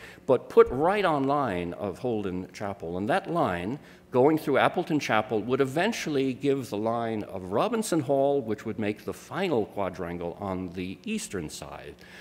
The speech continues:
Now, how to expand into the east? If you took the original quadrangle,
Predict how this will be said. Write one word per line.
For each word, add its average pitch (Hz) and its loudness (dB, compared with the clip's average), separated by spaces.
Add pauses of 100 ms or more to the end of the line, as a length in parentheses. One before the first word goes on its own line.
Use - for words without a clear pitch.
(280)
Now, 101 0 (200)
how 196 4
to 147 8
expand 110 0
into 90 -6
the 82 -8
east? 82 -10 (300)
If 151 -4
you 175 -2
took - 2
the 156 4
original 131 8
quadrangle, 87 -4